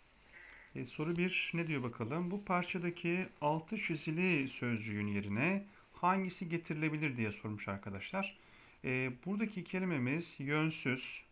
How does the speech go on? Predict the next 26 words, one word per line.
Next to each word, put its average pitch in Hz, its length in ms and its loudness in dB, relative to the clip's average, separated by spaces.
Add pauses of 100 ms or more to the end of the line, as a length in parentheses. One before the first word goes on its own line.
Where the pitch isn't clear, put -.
(1000)
Ee, 139 120 -6
bize 139 160 -4
yönsüz 143 360 0
kelimesinin 139 560 -2
anlamını 135 600 2
soruyor. 101 540 -2 (480)
"Okumak 190 520 0
bir 196 140 2
yazgı 180 580 4
oldu 117 360 4
benim 107 200 0
için. 101 320 -2 (520)
Küçük - 380 -2
yaşlardan 170 680 0
beri 123 300 0 (340)
büyük 202 360 -2
bir 175 240 2 (160)
okuma 175 400 -2
tutkusu - 460 -6
içindeydim. 104 680 -4 (280)
Ancak 202 520 2 (260)
yönsüz 190 840 4
bir 135 120 0
tutkuydu 104 540 -4
bu." 101 140 -8 (260)
Derken 196 520 2